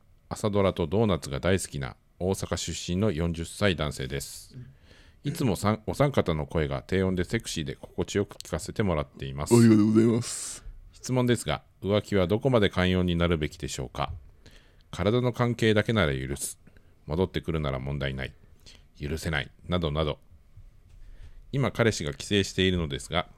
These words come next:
Speaker 1: 少しアプリで確認したところ、彼氏を発見してしまい、ショックを受けました。離れていると仕方がないと受け止めるべきでしょうか？浮気するような人ではないと信じているのですが、
Speaker 2: うん。
Speaker 1: そういう人でも隙があると探すのかなと落胆しております。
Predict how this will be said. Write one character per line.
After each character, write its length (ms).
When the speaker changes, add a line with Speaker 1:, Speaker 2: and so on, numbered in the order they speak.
Speaker 1:
少 220
し 120
ア 80
プ 120
リ 80
で 80
確 220
認 140
し 60
た 140
と 80
こ 100
ろ、 160
彼 200
氏 120
を 60
発 160
見 160
し 100
て 80
し 140
ま 80
い、 140
シ 160
ョ 20
ッ 100
ク 120
を 60
受 100
け 60
ま 100
し 80
た。 120
離 260
れ 80
て 120
い 60
る 100
と 100
仕 120
方 180
が 100
な 120
い 100
と 80
受 160
け 80
止 40
め 100
る 80
べ 100
き 100
で 80
し 100
ょ 60
う 40
か？ 200
浮 160
気 100
す 100
る 60
よ 80
う 20
な 60
人 180
で 80
は 100
な 100
い 40
と 100
信 180
じ 120
て 100
い 60
る 60
の 100
で 120
す 100
が、 240
Speaker 2:
う 60
ん。 140
Speaker 1:
そ 220
う 60
い 100
う 40
人 180
で 120
も 200
隙 240
が 140
あ 20
る 80
と 180
探 280
す 120
の 120
か 100
な 140
と 140
落 200
胆 160
し 80
て 60
お 60
り 100
ま 100
す。 220